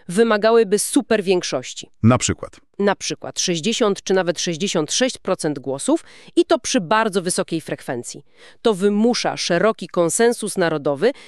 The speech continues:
Speaker 1: i chroni państwo przed gwałtownymi wstrząsami.
Speaker 2: Jest jeszcze trzecia warstwa, technologiczna. W materiałach pada hasło matematyka zamiast zaufania. Dobrze, ale blockchain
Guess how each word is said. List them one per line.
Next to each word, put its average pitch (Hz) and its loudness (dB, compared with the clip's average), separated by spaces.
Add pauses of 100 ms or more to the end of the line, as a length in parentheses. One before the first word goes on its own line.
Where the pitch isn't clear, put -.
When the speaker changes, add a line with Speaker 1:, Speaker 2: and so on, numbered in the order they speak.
(140)
Speaker 1:
i 220 -6
chroni 262 2
państwo 220 0
przed 170 -2
gwałtownymi 175 0
wstrząsami. - -6 (160)
Speaker 2:
Jest 101 -2
jeszcze 175 0 (240)
trzecia - 2
warstwa, 113 -2 (320)
technologiczna. 117 -4 (600)
W 87 -2
materiałach 131 2
pada 156 -2
hasło 147 -2 (240)
matematyka 123 -2
zamiast 98 -2
zaufania. 80 -4 (680)
Dobrze, 71 -4 (320)
ale 87 -2
blockchain 95 0